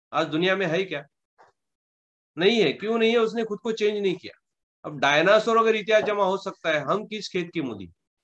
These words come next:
तो हमें दौर के हिसाब से बदलना पड़ेगा।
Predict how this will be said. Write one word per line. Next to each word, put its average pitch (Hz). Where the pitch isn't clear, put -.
तो -
हमें 185
दौर 175
के 220
हिसाब 175
से 214
बदलना 170
पड़ेगा। 151